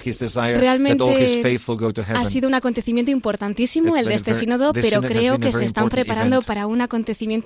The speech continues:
Speaker 2: también muy, muy
Speaker 1: But you're
Speaker 2: grande.
Speaker 1: also preparing for
Speaker 2: Y es
Speaker 1: another great
Speaker 2: que
Speaker 1: event.
Speaker 2: parece ser que ese anuncio que daba el Santo Padre
Speaker 1: The Holy
Speaker 2: hace
Speaker 1: Father has
Speaker 2: tiempo
Speaker 1: announced
Speaker 2: de que
Speaker 1: some
Speaker 2: quería ir
Speaker 1: time
Speaker 2: a
Speaker 1: ago
Speaker 2: Sudán,
Speaker 1: that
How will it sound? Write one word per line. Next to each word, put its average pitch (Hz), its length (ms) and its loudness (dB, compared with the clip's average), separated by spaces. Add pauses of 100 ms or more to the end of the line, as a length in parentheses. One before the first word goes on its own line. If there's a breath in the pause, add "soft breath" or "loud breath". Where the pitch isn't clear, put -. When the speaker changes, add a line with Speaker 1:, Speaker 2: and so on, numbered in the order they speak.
(100)
Speaker 2:
también 240 440 0
muy, 240 320 4
muy 247 220 4
Speaker 1:
But 226 80 -2
you're 269 140 2
Speaker 2:
grande. 320 180 4
Speaker 1:
also 139 200 2
preparing 127 380 0
for 113 120 -2
Speaker 2:
Y 117 80 4
es 120 60 0
Speaker 1:
another 127 220 2
great 262 160 4
Speaker 2:
que 285 100 4
Speaker 1:
event. 240 160 0
Speaker 2:
parece 208 300 -2
ser 247 180 -2
que 247 80 0
ese 226 140 -4
anuncio 226 520 0
que 214 120 -4
daba 220 240 0
el 214 80 0
Santo 214 360 -4
Padre 214 340 -2
Speaker 1:
The 110 160 0
Holy 120 180 -2
Speaker 2:
hace - 80 -4
Speaker 1:
Father 123 260 2
has 113 180 0
Speaker 2:
tiempo 127 180 2
Speaker 1:
announced 127 320 -2
Speaker 2:
de - 60 -4
que 214 100 -6
Speaker 1:
some 202 120 -2
Speaker 2:
quería 139 180 2
ir - 60 2
Speaker 1:
time 269 80 4
Speaker 2:
a 285 40 2
Speaker 1:
ago 233 80 -4
Speaker 2:
Sudán, 240 460 2
Speaker 1:
that 214 100 -6